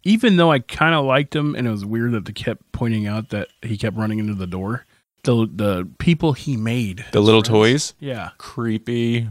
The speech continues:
Speaker 1: I was like, for one, creepy as hell.
Speaker 2: Mm-hmm.
Speaker 1: Two, what do they have to do with this movie at all? <laughs> Like,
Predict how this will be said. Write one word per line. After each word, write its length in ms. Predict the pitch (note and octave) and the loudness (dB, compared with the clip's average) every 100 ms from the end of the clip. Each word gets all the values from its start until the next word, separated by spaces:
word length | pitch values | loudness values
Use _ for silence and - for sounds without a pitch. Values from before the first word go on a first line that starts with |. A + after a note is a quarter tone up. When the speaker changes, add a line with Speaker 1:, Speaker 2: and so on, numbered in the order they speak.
| G2+ | -6
Speaker 1:
I 120 | - | 0
was 180 | G#3 F#3 | 4 6
like, 160 | E3 C3 | 4 2
for 120 | C#3+ | 0
one, 480 | B2+ C#3+ C#3+ A#2+ A#2 - | 2 4 4 2 -2 -10
creepy 480 | - C3+ D3+ D3 A#2+ | -8 -2 -2 0 0
as 120 | G#2 | 0
hell. 360 | A2 G2+ A#2 - _ | -2 -2 -4 -8 _
Speaker 2:
Mm-hmm. 100 | A2 | -4
Speaker 1:
Two, 260 | G2+ E3 D3+ | 6 6 6
what 200 | B2+ C#3+ | 4 4
do 100 | E3+ | 2
they 140 | D3+ | 2
have 260 | C3+ C3+ C3+ | 4 2 2
to 80 | A#2 | 0
do 160 | A#2+ | 2
with 100 | A#2+ | 0
this 160 | A2 A2 | -2 -2
movie 260 | A2+ G#2+ F#2 | 0 0 -2
at 80 | |
all? 260 | E2+ F#2+ D#2+ | -4 -6 -2
<laughs> 40 | |
Like, 120 | F#2+ | -2